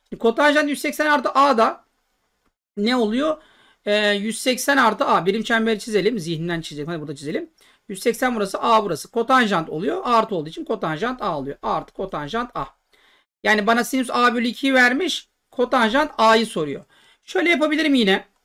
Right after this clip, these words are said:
Yani şu şekilde çalışabilirim. Şöyle.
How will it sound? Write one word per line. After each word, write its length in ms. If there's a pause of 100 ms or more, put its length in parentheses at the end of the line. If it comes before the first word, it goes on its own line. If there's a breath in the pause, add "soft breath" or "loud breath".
(300)
Yani 220
şu 160
şekilde 560 (380 soft breath)
çalışabilirim. 840 (960)
Şöyle. 1040